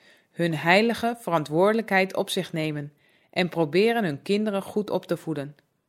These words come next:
Hij werkt met ouders samen die zorgvuldig en biddend hun kinderen opvoeden en zo hun eigen zaligheid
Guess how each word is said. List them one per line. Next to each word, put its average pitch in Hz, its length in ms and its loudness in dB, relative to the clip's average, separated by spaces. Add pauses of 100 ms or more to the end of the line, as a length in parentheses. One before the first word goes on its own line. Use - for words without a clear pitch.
(500)
Hij 175 200 2
werkt 196 220 8
met 170 180 0
ouders 160 320 4
samen 220 400 2
die 196 120 -2
zorgvuldig 214 680 -2
en 147 180 -6
biddend 208 440 0 (420)
hun 156 260 -4
kinderen 220 400 2
opvoeden 156 540 -4 (400)
en 165 180 0
zo 233 340 4
hun 175 160 0
eigen 214 320 2
zaligheid 151 760 2